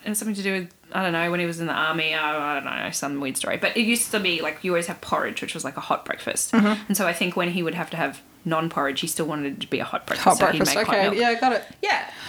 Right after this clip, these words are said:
Speaker 1: And,
Speaker 2: Um,
Speaker 1: and the extra weird thing, which does c-, directly come from my grandfather, is
Speaker 2: Yeah.
Speaker 1: put, like, a little knob of butter on top.
Speaker 2: Ooh.
Speaker 1: So, you know, people sprinkle sugar.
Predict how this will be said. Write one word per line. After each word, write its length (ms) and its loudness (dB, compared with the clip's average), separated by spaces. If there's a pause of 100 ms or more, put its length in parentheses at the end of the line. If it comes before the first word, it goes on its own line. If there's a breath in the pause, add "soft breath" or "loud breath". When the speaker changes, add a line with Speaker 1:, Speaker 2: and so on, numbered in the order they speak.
(100)
Speaker 1:
And, 220 4
Speaker 2:
Um, 420 4
Speaker 1:
and 160 2
the 160 -4
extra 340 -2
weird 280 0
thing, 280 -6
which 280 -8
does 260 4
c-, 120 -12
directly 340 0
come 160 -6
from 100 -8
my 80 -4
grandfather, 520 -2
is 100 2
Speaker 2:
Yeah. 240 6
Speaker 1:
put, 180 0
like, 260 -2
a 60 -2
little 240 0
knob 420 0
of 200 -8
butter 280 0
on 160 -8
top. 120 4
Speaker 2:
Ooh. 1300 2
Speaker 1:
So, 120 -2
you 80 0
know, 100 0
people 300 -2
sprinkle 340 -2
sugar. 420 0